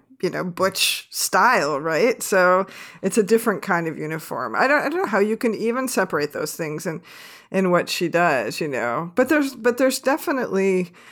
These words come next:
a thread about queerness as a threat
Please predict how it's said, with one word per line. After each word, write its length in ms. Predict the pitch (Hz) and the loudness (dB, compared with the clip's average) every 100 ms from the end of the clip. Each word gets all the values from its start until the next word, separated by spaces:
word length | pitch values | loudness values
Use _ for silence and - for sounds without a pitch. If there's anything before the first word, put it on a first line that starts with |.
| - _ - | -20 _ -4
a 100 | 185 | -4
thread 680 | - 190 185 180 170 147 - 65 | -2 2 4 6 4 2 -6 -6
about 500 | 185 160 165 151 135 | -2 2 4 2 0
queerness 960 | - - 208 208 196 175 170 - - - _ | -8 0 2 4 2 0 -2 -4 -8 -12 _
as 600 | 180 160 147 147 - - _ | 0 2 2 -2 -8 -14 _
a 60 | 175 | -10
threat 800 | 175 - 175 170 180 - - - | -10 -4 0 2 2 -2 -10 -12